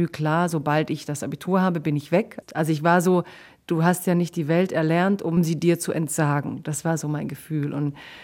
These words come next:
und dann in den U S A zu sein, ich bin dann auf Paul Auster getroffen. Ich habe eine Geschichte geschrieben, der Tag, an dem ich Paul Auster traf. Und ich bin ja auch so ein Serendipity. Also ich glaube an diese verrückten Dinge. Ich ging, in New York habe ich gewohnt, im Park Slope. Und ich wusste,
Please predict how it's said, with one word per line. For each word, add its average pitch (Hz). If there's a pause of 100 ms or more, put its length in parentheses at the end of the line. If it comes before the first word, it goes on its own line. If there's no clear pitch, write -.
(120)
und 156
dann 175
in 160
den -
U 160
S 160
A 160
zu 185
sein, 160
ich 151
bin 170
dann 170
auf 156
Paul 165
Auster 208
getroffen. 151
Ich 147
habe 151
eine 160
Geschichte 175
geschrieben, 170
der 165
Tag, 170
an 175
dem 160
ich 160
Paul 160
Auster 185
traf. 160 (260)
Und 175
ich 165
bin 190
ja 180
auch 175
so 180
ein 175
Serendipity. 175
Also 156
ich 156
glaube 196
an 170
diese 160
verrückten 196
Dinge. 196
Ich 151
ging, 165
in 160
New 165
York 165
habe 170
ich -
gewohnt, 170
im 151
Park 147
Slope. 196 (600)
Und 170
ich 160
wusste, 202